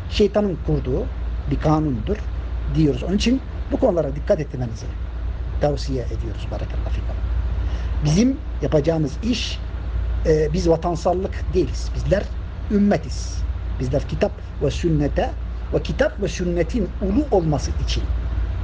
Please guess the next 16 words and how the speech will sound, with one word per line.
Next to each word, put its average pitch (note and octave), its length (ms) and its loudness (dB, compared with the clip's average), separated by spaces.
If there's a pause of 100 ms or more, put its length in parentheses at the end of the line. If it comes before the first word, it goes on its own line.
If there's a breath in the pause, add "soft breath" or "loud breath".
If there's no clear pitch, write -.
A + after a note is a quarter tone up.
(440)
barakallahu B2+ 400 2
fikum, A#3+ 380 2 (400 loud breath)
ve - 100 4
kitap - 380 0
ve G#3+ 40 -2
sünnet A3 480 0
için B2+ 240 -2 (200)
ve C#3+ 100 2
dil D#3+ 160 2 (100)
emirlere C3+ 480 0 (920)
itaat D3 300 2 (140)
ediyoruz. - 440 -6 (300 loud breath)
Ve D#3 100 4
kitap C4+ 380 -2
ve C#4+ 60 -2
sünnetin G#3 500 0